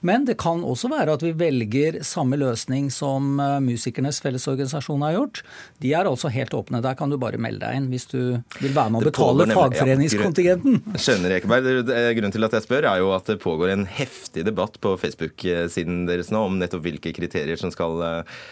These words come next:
Speaker 2: eh, gjelde. Blant annet nevnes at man må være utgitt på et stort <laughs> og etablert forlag, at man er innkjøpt av Kulturrådet, at man skal sile dem som bare har publisert noen tekster på egen hjemmeside ut.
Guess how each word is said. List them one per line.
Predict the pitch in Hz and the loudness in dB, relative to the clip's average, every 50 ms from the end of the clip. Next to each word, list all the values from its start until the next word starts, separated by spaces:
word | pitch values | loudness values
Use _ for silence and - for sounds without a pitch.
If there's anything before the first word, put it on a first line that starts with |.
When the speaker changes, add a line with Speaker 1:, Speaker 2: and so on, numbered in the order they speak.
| - - - | -20 -10 -6
Speaker 2:
eh, | - 98 92 92 95 | -2 -2 0 0 0
gjelde. | 98 92 87 92 95 | 0 0 0 -2 -2
Blant | 101 98 104 113 131 | -2 -2 -2 0 0
annet | 113 92 98 120 139 139 | 0 0 0 -2 -2 -2
nevnes | 113 101 95 107 120 - | -2 0 0 0 0 0
at | 107 95 - | -2 -2 -2
man | 104 95 95 | -2 -2 -2
må | 95 87 | -2 -2
være | 80 87 87 87 | -2 -2 -2 -2
utgitt | 82 76 - - 82 - | -4 -4 -4 -6 -6 -4
på | - 82 | -4 -6
et | 78 - | -6 -6
stort | - - - - 98 110 127 151 - - 139 | -8 -8 -4 -2 0 0 0 0 -2 -4 -4
<laughs> | 127 | -2
og | 110 101 - 120 123 - - - | -2 -2 -4 -4 -4 -2 -2 -2
etablert | - - - 78 73 80 73 80 - _ _ - 95 80 76 - | -2 -2 -2 -4 -2 -2 -4 -4 -6 _ _ -6 -6 -4 -4 -2
forlag, | - 120 127 123 107 117 131 139 139 139 123 120 | 0 0 0 2 2 0 0 0 0 0 -2 -2
at | 95 - | -2 -2
man | 87 80 82 | -4 -4 -4
er | 80 76 73 | -4 -4 -4
innkjøpt | 73 73 71 - 92 82 - - | -4 -4 -4 -4 -4 -4 -4 -6
av | 69 64 57 - - | -10 -10 -10 -12 -12
Kulturrådet, | - - 65 - - - 123 117 117 120 120 120 120 117 113 120 117 117 - - - - - - - - - | -10 -10 -10 -4 0 2 2 2 4 2 2 2 2 2 2 2 2 0 -2 -8 -12 -12 -10 -10 -10 -6 -4
at | 107 107 - | -4 -2 -2
man | 98 92 92 | -2 -2 -2
skal | - - 104 | -2 -4 -6
sile | - - 123 113 92 85 95 101 | -4 -2 0 0 0 0 0 0
dem | 95 98 107 | 0 -2 -2
som | - - - 135 | -2 -2 0 2
bare | 110 113 95 80 73 85 | 2 2 2 0 0 -2
har | - | -4
publisert | 110 98 104 107 - - 92 92 - | -4 -4 -4 -2 -2 -2 -2 -2 0
noen | 107 101 95 92 92 - | -2 -2 -2 -2 -2 -2
tekster | 107 92 - - - - 85 80 | -4 -4 -6 -6 -8 -6 -4 -2
på | - 95 92 92 92 92 - | 0 0 2 2 2 0 0
egen | 95 87 80 90 92 | 0 -2 -2 -2 -2
hjemmeside | 90 82 78 - - 92 85 101 104 | -2 -2 -4 -4 -2 -2 -2 -2 0
ut. | 113 117 123 123 - | 0 0 0 -2 -4